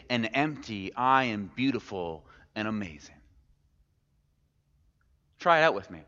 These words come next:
Repeat after me. "I am not what I have." Oh, come on.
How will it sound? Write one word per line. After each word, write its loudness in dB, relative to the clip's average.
Repeat -6
after 0
me. -20
"I 6
am 4
not 12
what 4
I 4
have." -2
Oh, 6
come 4
on. 6